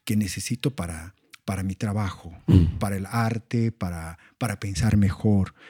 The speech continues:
Speaker 1: Entonces yo voy seleccionando. Ahora estoy leyendo, por ejemplo, otra, he vuelto al método de,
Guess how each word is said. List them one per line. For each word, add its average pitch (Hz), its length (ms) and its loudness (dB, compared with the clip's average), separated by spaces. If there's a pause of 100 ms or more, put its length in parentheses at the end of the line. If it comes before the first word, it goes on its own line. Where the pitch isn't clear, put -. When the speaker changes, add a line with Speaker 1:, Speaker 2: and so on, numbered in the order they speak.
(100)
Speaker 1:
Entonces 120 200 -4
yo 156 80 0
voy 147 160 2
seleccionando. 98 800 -2
Ahora 117 160 -4
estoy 120 260 -2
leyendo, 104 400 0
por 92 140 -6
ejemplo, 95 260 -4
otra, 117 180 -8
he 107 80 -6
vuelto 101 360 -4
al 98 60 -2
método 87 440 -8
de, 85 120 -14